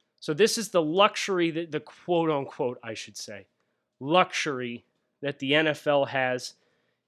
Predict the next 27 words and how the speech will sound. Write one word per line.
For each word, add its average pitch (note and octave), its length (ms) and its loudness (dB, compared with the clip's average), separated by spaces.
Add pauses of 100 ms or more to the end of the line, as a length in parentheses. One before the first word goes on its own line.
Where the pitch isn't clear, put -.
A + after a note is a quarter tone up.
(140)
in D3+ 100 2
allowing, C#3+ 840 6 (920)
with C#3 160 -2
their E3+ 180 6
timeline, C3+ 720 4 (1160)
themselves D#3 640 4
to D#3+ 100 -2
digest C#3 680 0 (100)
all D#3+ 300 4
of D3+ 180 -4
the D3 80 -4
steps - 460 0
and C#3 100 -6
precautions C#3+ 640 -2
taken C#3+ 400 -4
by A#2+ 260 -4 (460)
European C3 560 -2
teams G#2+ 440 -10
and C#3 160 -4
then C#3+ 280 -2 (220)
U F3 280 2
S G#3+ 240 6
teams - 540 -12 (280)
and C3 140 -6
U E3+ 160 4
S F3 220 2
leagues. G3+ 560 -6